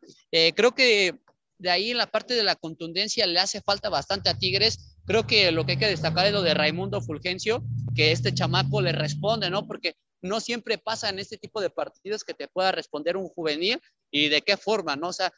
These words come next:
te responde para darte tres puntos, que te da esa tranquilidad.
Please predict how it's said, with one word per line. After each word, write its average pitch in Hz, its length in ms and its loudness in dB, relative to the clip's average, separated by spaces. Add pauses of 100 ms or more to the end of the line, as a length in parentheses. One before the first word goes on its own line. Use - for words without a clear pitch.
(140)
te 151 100 0
responde 190 460 -4
para 151 220 -2
darte 180 300 -4
tres 196 360 -4
puntos, 202 440 -6
que 175 120 -12
te 160 100 -4
da 175 120 0
esa 196 140 -10
tranquilidad. 160 600 -6